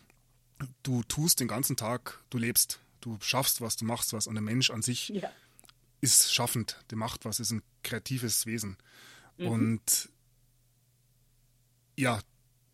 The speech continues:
Speaker 2: Mhm.
Speaker 1: das hat nichts damit zu tun, ob er jetzt damit Geld verdient oder nicht,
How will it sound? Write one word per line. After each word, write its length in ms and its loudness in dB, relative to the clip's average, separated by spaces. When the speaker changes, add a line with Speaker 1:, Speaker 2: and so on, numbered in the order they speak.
Speaker 2:
Mhm. 260 -8
Speaker 1:
das 380 2
hat 180 -4
nichts 180 2
damit 200 0
zu 80 -8
tun, 160 -2
ob 100 -2
er 60 0
jetzt 140 0
damit 360 -4
Geld 180 -4
verdient 280 -6
oder 140 -4
nicht, 240 -6